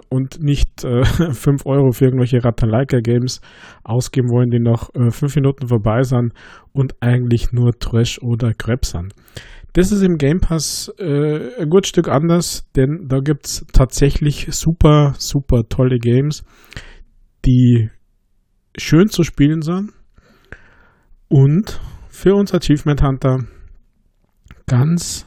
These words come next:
schnell und easy. Und jetzt sind wir bei schnell und easy, also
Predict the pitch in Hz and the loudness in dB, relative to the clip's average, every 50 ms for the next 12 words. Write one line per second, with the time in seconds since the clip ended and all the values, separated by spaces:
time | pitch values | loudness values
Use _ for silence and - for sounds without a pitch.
0 | _ - - - - - 113 113 110 110 107 110 120 131 175 202 226 - - - | _ -20 -16 -12 -6 -2 0 2 4 6 8 8 10 10 10 8 6 2 -4 -20
1 | _ _ _ - _ _ _ _ _ _ _ _ _ _ - 135 120 117 - - | _ _ _ -20 _ _ _ _ _ _ _ _ _ _ 0 0 0 0 0 -2
2 | 180 127 120 127 123 127 151 175 208 226 - - - - - - - - _ _ | 0 0 2 2 4 4 6 6 4 4 2 -4 -20 -20 -20 -20 -20 -20 _ _
3 | _ - 117 113 113 113 - - 131 123 123 123 107 110 117 113 113 113 120 - | _ -6 -4 -4 -4 -4 -4 -2 -2 0 0 0 0 0 0 0 0 -2 -4 -8
4 | 151 - - 135 131 131 127 123 - - 160 160 156 165 175 - 131 127 117 117 | -10 -6 -2 -2 0 0 0 -2 -2 -2 -2 0 2 2 0 2 0 0 0 0
5 | 120 117 | -2 -4